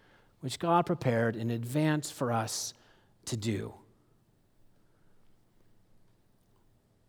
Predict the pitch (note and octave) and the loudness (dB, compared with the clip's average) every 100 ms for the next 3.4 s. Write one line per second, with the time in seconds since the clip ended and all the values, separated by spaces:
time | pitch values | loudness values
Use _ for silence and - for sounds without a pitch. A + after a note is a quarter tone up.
0 | _ _ _ _ _ _ _ _ _ _ | _ _ _ _ _ _ _ _ _ _
1 | _ _ - C#3+ C3 D#3+ D3+ - C#3 B2 | _ _ -4 -2 0 0 0 0 0 -2
2 | A#2+ G#2+ A2 - - B2+ C3 B2+ A#2+ A#2 | -6 -8 -8 -8 -6 0 4 4 4 0
3 | G#2 G#2 A#2 G#2+ | -4 -6 -6 -8